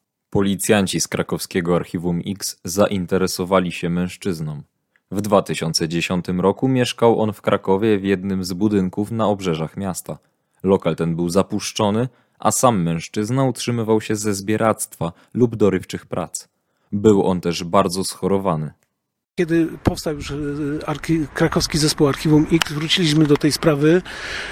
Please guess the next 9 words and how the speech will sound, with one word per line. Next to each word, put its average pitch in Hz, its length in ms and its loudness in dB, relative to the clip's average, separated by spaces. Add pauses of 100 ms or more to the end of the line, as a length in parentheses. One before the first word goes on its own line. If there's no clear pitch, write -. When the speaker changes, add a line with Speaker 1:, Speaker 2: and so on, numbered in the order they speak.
(100)
Speaker 2:
ściągnęliśmy 156 640 2
akta, 170 380 2
zrobiliśmy 147 500 2
analizę 147 640 0
i 160 320 -6
z - 80 0
tego, 202 220 2
co 190 100 -2
pamiętam, 185 480 2